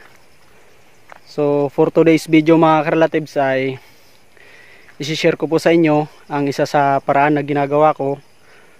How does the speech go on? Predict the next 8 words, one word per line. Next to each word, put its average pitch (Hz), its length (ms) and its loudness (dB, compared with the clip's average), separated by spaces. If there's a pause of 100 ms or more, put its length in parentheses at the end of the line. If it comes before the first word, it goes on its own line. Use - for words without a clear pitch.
(200)
kung 151 80 -2
paano 147 240 0
magparami 147 560 -2
ng 143 240 -4
bulaklak 151 480 0
at 135 240 -4 (500)
bunga 151 320 0
ng 135 160 -4